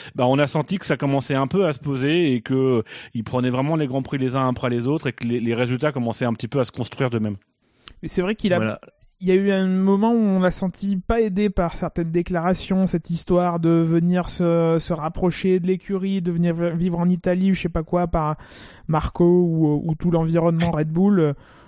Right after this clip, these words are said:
Speaker 2: Euh, bon, t'es pas obligé non plus de, d'afficher que, euh,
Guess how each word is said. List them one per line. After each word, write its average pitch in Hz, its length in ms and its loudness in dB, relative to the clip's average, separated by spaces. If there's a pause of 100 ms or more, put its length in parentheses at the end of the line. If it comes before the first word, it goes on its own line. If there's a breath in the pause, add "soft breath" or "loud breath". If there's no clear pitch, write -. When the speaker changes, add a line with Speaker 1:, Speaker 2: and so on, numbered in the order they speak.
(200 soft breath)
Speaker 2:
Euh, 127 400 0
bon, 165 180 4
t'es 156 120 -2
pas 170 100 2
obligé 170 380 4
non 175 160 2
plus 196 220 2
de, 156 200 2
d'afficher 170 680 0
que, 180 120 -2
euh, 139 1000 2